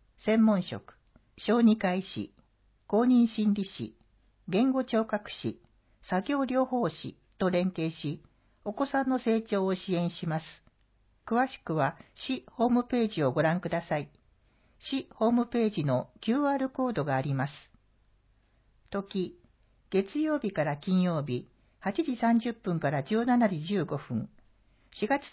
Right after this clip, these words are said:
一日以降は、八時四十五分から十六時三十分。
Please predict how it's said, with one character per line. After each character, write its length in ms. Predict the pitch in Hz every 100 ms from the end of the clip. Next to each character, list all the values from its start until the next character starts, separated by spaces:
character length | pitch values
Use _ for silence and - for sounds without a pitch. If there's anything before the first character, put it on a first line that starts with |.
| 254
一 80 | 262
日 300 | 262 262 240
以 60 |
降 240 | 226 170 143
は、 240 | 131 147 - _ _ -
八 260 | 208 320
時 160 | 311 208
四 200 | 254 254
十 180 | 196 156
五 140 | 190
分 240 | 214 170 160
か 120 | 131
ら 120 | 135
十 180 | 190 240
六 220 | 262 262
時 120 | 165
三 220 | 147 170
十 140 | 151 160
分。 380 | - 117 107